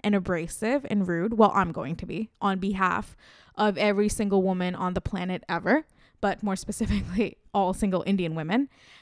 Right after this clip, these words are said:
And yeah, this episode is going to be brutal. It's going to be very direct, super, super direct.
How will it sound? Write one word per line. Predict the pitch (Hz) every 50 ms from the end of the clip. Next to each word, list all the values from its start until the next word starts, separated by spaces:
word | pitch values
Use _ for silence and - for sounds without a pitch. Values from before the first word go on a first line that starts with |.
| _ _ -
And | 196 202 202 202 208
yeah, | 220 302 330 269 - -
this | - 285 285 -
episode | 285 - - 285 - 294 285 285
is | - 240 220
going | 202 220 220 233 247 247
to | - 269
be | 226 202 214 208 202 196 196 -
brutal. | - 180 190 196 196 190 185 - 226 - - - - -
It's | - 196 -
going | - 220 196 202
to | - 190
be | 185 208
very | 190 170 196 190 196 247 302
direct, | 277 311 214 180 160 208 - - -
super, | - - - - - 285 294 285 - - 269 254 247 254 240 -
super | - - - - - - 285 339 349 - 233 196
direct. | 165 - 160 156 120 190 - _ -